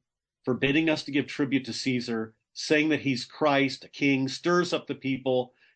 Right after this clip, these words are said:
teaches, implying that it's all false teaching. In other words, to use our language here in twenty-first century America over the last year or two, he's an insurrectionist,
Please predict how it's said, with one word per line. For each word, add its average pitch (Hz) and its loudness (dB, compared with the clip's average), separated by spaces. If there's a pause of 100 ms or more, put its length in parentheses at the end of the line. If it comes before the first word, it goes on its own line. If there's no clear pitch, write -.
teaches, 147 0
implying 135 0
that 120 0
it's - -8
all 139 2
false 135 -2
teaching. 131 -6 (280)
In 185 2
other 226 6
words, 202 2
to 190 -4
use 226 0
our 175 2
language 156 0
here 139 -2 (220)
in 123 -6
twenty-first 147 -2
century 131 -2
America 120 -2 (180)
over 135 0
the 127 0
last 120 0
year 131 2
or 120 0
two, 113 -4 (380)
he's 175 0
an 160 2
insurrectionist, 131 -2